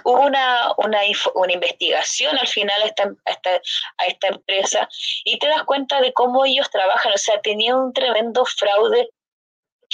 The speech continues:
a la, al Estado, ¿ya? Porque aquí se acogen las leyes de excepción donde no pagan impuestos, no pagan absolutamente nada y los tipos van, siguen embolsillando. Entonces, imagínate el trabajo,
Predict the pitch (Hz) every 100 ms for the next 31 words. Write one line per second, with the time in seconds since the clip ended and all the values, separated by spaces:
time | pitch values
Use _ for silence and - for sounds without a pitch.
0 | - - - - 185 196 190 190 180 175
1 | 175 - - 170 170 - 220 233 - -
2 | 185 - _ _ - 190 196 202 180 -
3 | 208 190 226 202 190 185 190 214 233 220
4 | - - - 185 175 175 170 - 196 233
5 | 214 196 185 185 180 185 185 170 165 240
6 | 247 226 196 185 185 180 185 180 180 180
7 | 175 180 196 226 196 - 190 - 196 190
8 | - - - 180 175 202 208 190 170 165
9 | - 196 233 202 190 190 214 - - -
10 | - 208 214 202 - 254 262 269 - 294
11 | 277 - _ _ 208 208 196 196 208 254
12 | -